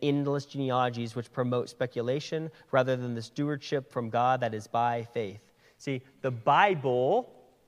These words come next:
is truth. It's not legends. It's not made up stories, right? It's based on eyewitness accounts of history, things that actually happened.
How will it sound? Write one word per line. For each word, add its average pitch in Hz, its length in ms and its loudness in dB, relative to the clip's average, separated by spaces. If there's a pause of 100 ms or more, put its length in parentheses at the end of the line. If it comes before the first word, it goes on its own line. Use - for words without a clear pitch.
is 147 380 -2 (160)
truth. 165 500 -2 (1700)
It's 165 240 2
not 165 400 6
legends. 160 880 2 (540)
It's 151 220 -2
not 175 280 2
made 175 240 4
up - 320 -2
stories, 165 1000 2
right? 175 380 4 (140)
It's 165 200 2
based 220 320 6
on 165 240 6
eyewitness 233 640 2
accounts 190 500 0 (100)
of 156 140 0
history, 180 460 2 (300)
things 233 200 6
that 208 180 6
actually 208 460 4
happened. 185 480 2